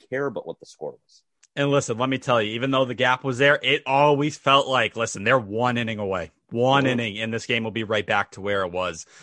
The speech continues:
Speaker 2: Uh, there wasn't a point in that entire series, no matter how great the Red Sox offense was, that you didn't look at the Blue Jays and you were nervous.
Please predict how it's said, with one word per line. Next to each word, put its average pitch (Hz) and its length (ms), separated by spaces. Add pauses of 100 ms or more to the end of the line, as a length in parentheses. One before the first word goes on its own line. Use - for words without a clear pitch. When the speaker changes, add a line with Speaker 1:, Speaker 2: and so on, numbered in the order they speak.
Speaker 2:
Uh, 117 140
there 151 120
wasn't 151 260
a 117 60
point 131 280
in 117 80
that 117 180
entire 110 360
series, 101 560
no 101 80
matter 101 220
how 101 160
great 98 260
the 98 80
Red 98 140
Sox 92 240
offense 92 420
was, 90 240
that 87 200 (280)
you 113 80
didn't 127 160
look 120 120
at 101 60
the 113 80
Blue 120 180
Jays 110 260
and 101 100
you 101 60
were 98 120
nervous. 98 500